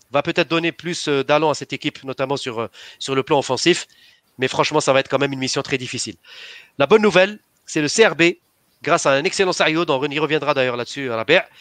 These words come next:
qui a battu, euh, le S Tunis deux à zéro au stade du cinq juillet. Une très, très bonne option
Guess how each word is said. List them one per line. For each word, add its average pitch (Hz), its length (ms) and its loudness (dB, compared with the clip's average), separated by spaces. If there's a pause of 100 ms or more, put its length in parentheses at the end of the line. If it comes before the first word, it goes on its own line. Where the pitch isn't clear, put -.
(340)
qui 147 140 0
a - 20 4
battu, 180 460 0 (240)
euh, 120 280 -2
le 151 120 2
S 185 100 2
Tunis 170 500 -2 (120)
deux 208 120 6
à 208 80 8
zéro 180 360 2
au 139 80 -8
stade 180 180 -2
du 151 100 -8
cinq 160 140 0
juillet. 131 380 -4 (100)
Une 127 120 -12
très, - 200 -4
très 190 140 -2
bonne 175 140 0
option 175 360 2